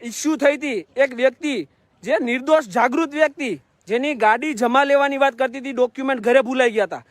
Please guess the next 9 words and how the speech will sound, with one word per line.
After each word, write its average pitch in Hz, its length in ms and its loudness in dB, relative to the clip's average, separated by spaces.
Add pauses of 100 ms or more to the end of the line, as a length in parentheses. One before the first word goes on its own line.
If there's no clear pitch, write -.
(320)
જેમાં 254 240 2
આપણે 285 220 2
માત્ર 262 360 2
ને 285 100 0
માત્ર 269 320 0
પાંચસો 254 380 0
રૂપિયા 262 360 0
દંડ 262 180 4
ભરાવ્યો. 247 520 0